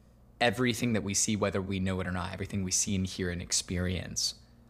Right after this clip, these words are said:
I just, I've never heard it put in that light before of, you know, "Amber, I know you think you're a lot like your mom, but what if you're a little bit like your father too?" And not your fault, but you grew up in a household where they didn't deal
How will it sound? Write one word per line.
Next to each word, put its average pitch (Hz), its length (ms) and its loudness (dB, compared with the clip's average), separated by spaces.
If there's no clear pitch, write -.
I 107 80 4
just, 107 280 2
I've 107 160 2
never 107 260 2
heard 104 220 4
it 85 120 -2
put 101 160 2
in 101 120 2
that 95 180 0
light 92 180 -2
before 92 380 2
of, 92 180 -2
you - 100 -6
know, 101 180 2
"Amber, 107 340 4
I 98 80 4
know 95 120 2
you 98 260 4
think 98 220 -4
you're 95 100 2
a 95 60 4
lot 90 180 4
like 92 160 0
your 90 80 -2
mom, 95 180 2
but 92 140 -4
what 98 120 -2
if 92 160 -4
you're 90 100 4
a 87 40 2
little 90 220 0
bit 87 220 -4
like 90 180 -4
your 85 100 0
father 87 360 4
too?" 95 440 2
And 104 560 0
not 131 240 4
your 180 140 6
fault, 147 580 8
but 120 100 6
you 123 160 6
grew 123 220 6
up - 80 0
in 107 80 4
a - 20 4
household 113 540 2
where 101 160 0
they 101 160 4
didn't 107 500 0
deal 113 560 4